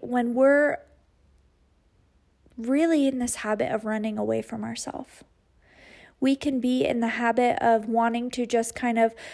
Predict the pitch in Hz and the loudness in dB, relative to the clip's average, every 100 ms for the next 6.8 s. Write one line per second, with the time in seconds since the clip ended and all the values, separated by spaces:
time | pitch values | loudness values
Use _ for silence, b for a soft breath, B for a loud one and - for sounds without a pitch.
0 | B - 269 262 247 233 233 233 - 226 | B -4 2 4 4 2 2 0 -2 -2
1 | 226 226 233 240 247 - 247 233 214 214 | 0 2 2 0 -6 -4 -2 0 -2 -4
2 | - 262 254 254 254 247 247 233 247 233 | -2 0 2 2 2 0 -4 0 2 4
3 | 240 B B B 240 240 285 - - 285 | 2 B B B 0 2 0 -2 0 2
4 | 302 359 339 269 233 - 269 262 240 226 | 2 2 0 0 0 -2 0 2 2 2
5 | 233 262 330 285 - 233 220 - 233 226 | 0 0 0 -2 -2 -4 -4 -2 -2 -2
6 | 254 311 - 294 277 247 214 | -4 -4 -4 -4 -4 -4 -8